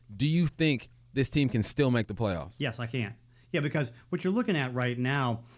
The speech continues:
Speaker 2: is that there's so many average teams right now in the N F C and the A F C to a point where,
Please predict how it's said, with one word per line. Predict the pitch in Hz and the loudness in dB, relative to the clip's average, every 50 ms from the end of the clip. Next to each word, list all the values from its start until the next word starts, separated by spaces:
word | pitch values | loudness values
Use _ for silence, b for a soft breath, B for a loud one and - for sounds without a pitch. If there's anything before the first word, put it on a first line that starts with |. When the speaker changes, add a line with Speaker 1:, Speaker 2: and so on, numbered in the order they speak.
| B B - | B B -4
Speaker 2:
is | 139 131 120 113 | -2 -2 0 0
that | 120 117 117 117 | 0 0 -2 -2
there's | 120 110 101 - | -4 -8 -6 -2
so | 170 185 | -2 0
many | 190 170 135 131 147 | 0 0 -2 -2 -4
average | 151 135 127 135 123 123 117 117 - - | -4 -4 -4 -4 -2 -4 -6 -6 -8 -14
teams | - - 147 151 151 151 139 117 - | -12 -6 -4 -2 -2 -2 -4 -4 -4
right | 120 107 107 110 117 | -6 -6 -6 -4 -4
now | 117 113 113 113 110 113 b b b b b b | -2 -2 -2 -2 -4 -6 b b b b b b
in | 127 120 | 0 0
the | 120 127 143 | 0 0 -2
N | 135 135 | -2 -2
F | 135 120 117 | -2 -4 -4
C | - 127 127 123 127 | -4 -4 -2 -2 -2
and | 117 110 | -2 -4
the | 117 127 - | -4 -4 -6
A | 143 170 175 | -4 -4 -2
F | 143 117 | -4 -4
C | - - 104 98 | -6 -8 -10 -10
to | - - 117 | -8 -6 -6
a | 113 | -6
point | 117 - - 139 135 139 - | -6 -6 -4 -4 -4 -4 -4
where, | 131 117 113 113 110 101 | -4 -2 -2 -2 -2 -4